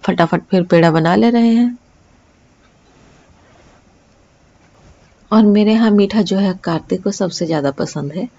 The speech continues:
मतलब, उसे हर दिन कुछ ना कुछ मीठे में चाहिए, वो चाहे एक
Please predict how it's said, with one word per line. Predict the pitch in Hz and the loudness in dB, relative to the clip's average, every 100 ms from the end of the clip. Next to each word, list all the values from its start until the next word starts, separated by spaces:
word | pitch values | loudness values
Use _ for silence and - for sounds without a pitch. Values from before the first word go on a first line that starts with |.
| - - 175 - - | -20 -20 -20 -12 -6
मतलब, | 180 185 | -2 0
उसे | 202 202 233 226 220 | 0 0 0 2 0
हर | - 190 | 0 -2
दिन | 175 226 | 0 0
कुछ | 233 202 - | 0 -4 -4
ना | 202 | -6
कुछ | 196 202 196 | -4 -6 -4
मीठे | 180 196 | -4 -4
में | 175 | -4
चाहिए, | 175 - 156 | -4 -4 -4
वो | 165 170 170 | -6 -6 -6
चाहे | 170 170 165 | -6 -6 -4
एक | - | -6